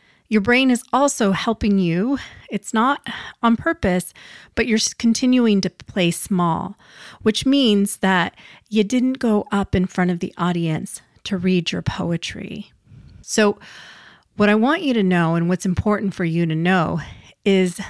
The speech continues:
that story that "I'm not good enough, who am I?" are stories that are programmed from our childhood. And it's the truth. <laughs> You're gonna hear me talk a lot,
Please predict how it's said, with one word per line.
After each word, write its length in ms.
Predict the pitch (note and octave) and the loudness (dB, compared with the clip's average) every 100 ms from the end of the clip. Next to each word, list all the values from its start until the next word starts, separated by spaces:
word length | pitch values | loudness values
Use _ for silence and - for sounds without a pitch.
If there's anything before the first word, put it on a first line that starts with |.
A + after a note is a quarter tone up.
| - - | -18 -12
that 260 | G#3 F#3 F#3 | -2 0 0
story 640 | - C4+ C4+ B3+ F#3 E3 - - - - | -4 -2 0 2 0 -2 -6 -20 -20 -4
that 140 | F#3+ | 0
"I'm 180 | F#3+ F#3+ | 2 2
not 280 | F#3+ F#3 - | 2 0 -2
good 200 | - G3+ | 0 2
enough, 360 | F#3+ E3+ D#3+ - | 2 0 -2 -6
who 320 | - G#3 F#3 | -6 0 2
am 220 | F#3 F#3 | 2 0
I?" 360 | E3 D#3 D#3 F3 - - - - _ | 0 -2 -4 -8 -16 -20 -20 -20 _
are 180 | F#3+ F#3+ | 0 2
stories 540 | - - A3+ A3 G#3 | 0 0 2 2 2
that 100 | G3+ | 0
are 80 | F3+ | -2
programmed 600 | F3+ G3+ F3 F3 D#3+ D#3+ | -2 -2 0 0 -2 -4
from 380 | - - F#3 E3 | -8 -8 -4 -4
our 180 | F3 D#3+ | -4 -4
childhood. 760 | - - - D#3 - - - - - - - - _ _ | -4 -6 -6 -8 -8 -12 -14 -18 -20 -20 -20 -20 _ _
And 280 | E3 D#3 D3 - | -6 -4 -6 -8
it's 280 | E3+ - - | -8 -8 -6
the 120 | G3 | -6
truth. 560 | - F3 F3+ - - | -2 0 0 -4 -6
<laughs> 20 | - | -2
You're 120 | G3 | 2
gonna 160 | A3+ G3+ | 4 4
hear 180 | G#3 | 4
me 120 | F#3+ G3 | 2 0
talk 280 | G#3 F#3 | 0 -2
a 60 | G3 | -2
lot, 280 | E3+ F#3+ | 0 -2